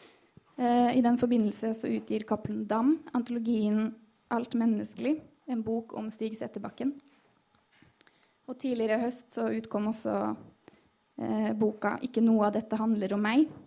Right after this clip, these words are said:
som er Sæterbakkens etterlatte manus med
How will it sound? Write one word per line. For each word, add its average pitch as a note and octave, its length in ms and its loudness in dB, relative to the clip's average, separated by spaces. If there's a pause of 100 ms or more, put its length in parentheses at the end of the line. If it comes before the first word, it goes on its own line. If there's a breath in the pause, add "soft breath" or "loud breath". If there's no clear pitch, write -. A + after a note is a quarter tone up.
(580 soft breath)
som A#3+ 140 0
er A#3+ 60 2
Sæterbakkens A3 960 0
etterlatte G#3+ 440 0
manus G3+ 500 0
med G#3 300 -2